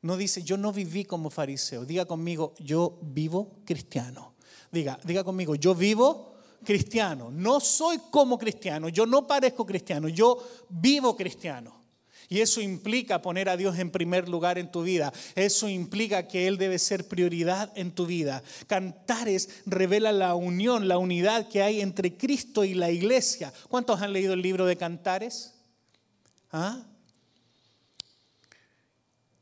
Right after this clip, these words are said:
Lo primero que hace un cristiano cuando acepta al Señor, se enamora y encuentra, eh, que el amor a Dios debe, es algo,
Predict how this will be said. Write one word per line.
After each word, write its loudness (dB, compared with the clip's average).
Lo 2
primero 0
que 0
hace -2
un -2
cristiano -4
cuando -2
acepta -4
al -2
Señor, -2
se -2
enamora -2
y -4
encuentra, -4
eh, -2
que -6
el -2
amor -2
a 0
Dios -2
debe, -6
es -8
algo, -4